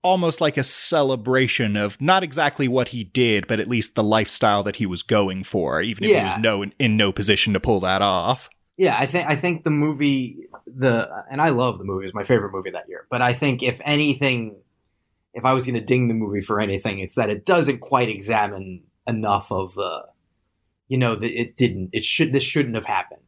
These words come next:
Speaker 2: You know, it, it, it gets the tragedy of it, right? The, like, you know, it spends enough time with him when he's like, "Oh, I'm gonna die. Fuck, this is a mistake."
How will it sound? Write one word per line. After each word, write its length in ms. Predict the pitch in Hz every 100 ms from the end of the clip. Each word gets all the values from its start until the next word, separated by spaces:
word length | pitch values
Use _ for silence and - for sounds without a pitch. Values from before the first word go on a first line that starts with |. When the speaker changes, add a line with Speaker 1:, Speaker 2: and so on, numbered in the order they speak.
| _ _ _ -
Speaker 2:
You 80 |
know, 160 | 131 117
it, 80 | 117
it, 240 | 123 131
it 180 | 143 127
gets 220 | 208 208
the 80 | -
tragedy 540 | 123 127 135 107 104 98
of 120 | 92
it, 100 | -
right? 280 | 95 92 -
The, 60 | 95
like, 300 | 92 92 - _ _ _ _ _
you 100 | 135
know, 180 | 107 92
it 120 | 98
spends 240 | - 135 113
enough 200 | 98 -
time 220 | 110 101
with 140 | 92
him 120 | 95
when 100 | 90
he's 140 | 98 92
like, 140 | 98 -
"Oh, 220 | 107 92 104
I'm 160 | 131
gonna 160 | 123 95
die. 380 | 95 95 92 -
Fuck, 380 | - 107 - -
this 180 | 110 -
is 60 |
a 60 | 92
mistake." 580 | 92 - 131 95 -